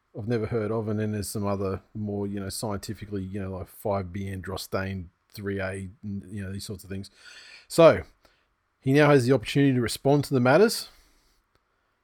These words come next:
and, uh, he's facing four years in the bin. And given his B, his B sample returned, uh, t-, returned positive, th-, I, I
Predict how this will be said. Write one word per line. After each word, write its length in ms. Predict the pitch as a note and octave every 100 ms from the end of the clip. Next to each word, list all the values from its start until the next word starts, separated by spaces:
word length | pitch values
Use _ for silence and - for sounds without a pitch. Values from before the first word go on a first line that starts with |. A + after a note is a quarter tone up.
| _ _ -
and, 460 | A#2+ A#2+ A#2+ A#2+
uh, 340 | A#2+ A#2 A2+ A2+
he's 200 | A#2+ B2+
facing 320 | C3 B2 A2
four 260 | - C#3 C3+
years 500 | B2 B2+ G#2+ - - _ _ _
in 140 | B2+ A#2
the 60 |
bin. 320 | F2+ A#2 G#2+ - _ _ _ _
And 220 | - B2+ B2
given 200 | D3+ C#3+
his 160 | A#2+
B, 200 | G#2+ B2
his 360 | A#2+ - C3 A2+
B 200 | G2 A#2+
sample 340 | - A2+ A#2
returned, 460 | A2+ G#2 A#2 G#2+ F#2+
uh, 180 | G#2 G#2 D#2 G2
t-, 180 | - A2
returned 340 | G#2+ B2+ A2
positive, 460 | B2+ B2 C#3 C#3 - _ _ _ _ E2
th-, 120 | -
I, 200 | G#2+ G#2 G2 B2+ C#3 -
I 80 | A#2+